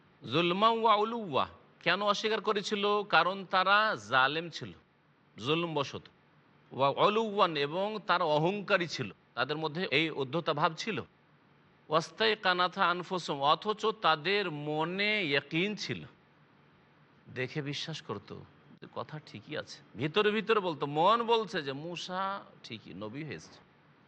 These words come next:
মূসা যেগুলি দেখাচ্ছে আসলে এগুলি জাদু না, এগুলি অলৌকিক তো, মুজিজা।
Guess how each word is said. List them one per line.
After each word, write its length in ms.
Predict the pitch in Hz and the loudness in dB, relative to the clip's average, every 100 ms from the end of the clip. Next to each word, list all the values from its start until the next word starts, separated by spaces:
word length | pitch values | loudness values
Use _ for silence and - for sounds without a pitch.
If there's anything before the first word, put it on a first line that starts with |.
| - | -8
মূসা 380 | 113 131 175 | -6 -2 -2
যেগুলি 300 | 175 175 185 | 0 -2 -2
দেখাচ্ছে 480 | 170 147 147 165 - | 0 0 -2 -4 0
আসলে 400 | 135 139 - 185 | 0 0 -4 -6
এগুলি 180 | 185 196 | -6 -6
জাদু 360 | 143 123 107 180 | -4 -4 -4 -8
না, 220 | 117 92 | -8 -8
এগুলি 280 | 90 120 170 | -10 -10 -8
অলৌকিক 420 | 92 113 113 165 | -6 -8 -8 -10
তো, 80 | - | -8
মুজিজা। 480 | 113 98 90 92 71 | -8 -8 -10 -14 -16